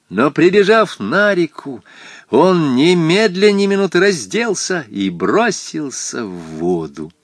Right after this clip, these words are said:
На берегу не было ни одного человека. Это было хорошо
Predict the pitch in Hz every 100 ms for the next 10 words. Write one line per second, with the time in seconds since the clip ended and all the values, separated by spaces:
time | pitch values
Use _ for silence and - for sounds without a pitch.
0 | _ _ _ _ _ _ - 113 170 240
1 | 254 277 127 104 107 180 226 113 160 165
2 | - 90 90 117 - - _ _ - 101
3 | 120 123 147 - 233